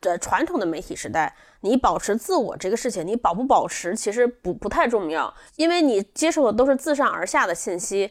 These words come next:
你每天的生活圈子就那么几个人，别人轻易的，呃，批评你、榨着你这些的机会也很少。但是在社交媒体上，我们每一个人都是一个公开的人，你的一举一动都会能被别人看到，所以这个时候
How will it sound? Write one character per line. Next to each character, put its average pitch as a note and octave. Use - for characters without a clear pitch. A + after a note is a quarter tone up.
你 A3
每 C4
天 A#3
的 C4
生 D#4
活 B3+
圈 C4+
子 B3+
就 C#4
那 D#4
么 C4+
几 -
个 E3
人， G2
别 G#3+
人 B3
轻 D4+
易 C4+
的， G3+
呃， F#3+
批 -
评 G#3+
你、 G3
榨 C#4
着 G#3+
你 G3
这 F#3
些 A3+
的 A3+
机 C4
会 C#4
也 F#3
很 A3+
少。 A#3
但 D#4+
是 D#4+
在 D#4
社 D4+
交 C#4+
媒 A#3
体 A#3+
上， F3
我 D#3
们 F3+
每 F#3+
一 F3
个 C4+
人 G#3+
都 A#3+
是 C4+
一 -
个 G3+
公 C4
开 C4
的 G#3+
人， E2
你 G3
的 G3
一 C#4+
举 A3+
一 B2+
动 A#3
都 D#4
会 D#4
能 F3
被 -
别 F#3+
人 G3
看 G#3+
到， E3
所 -
以 D4+
这 G4
个 C4+
时 -
候 F3+